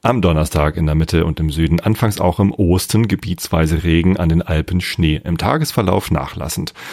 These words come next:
An der Nordsee Schauer und kurze Gewitter, vier bis zwölf Grad.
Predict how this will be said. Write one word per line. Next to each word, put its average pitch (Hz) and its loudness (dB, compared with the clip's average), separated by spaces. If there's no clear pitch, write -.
An 92 0
der 80 2
Nordsee 82 2
Schauer 98 2
und 80 -2
kurze - -2
Gewitter, 85 -2
vier 117 2
bis 135 0
zwölf 85 0
Grad. - -8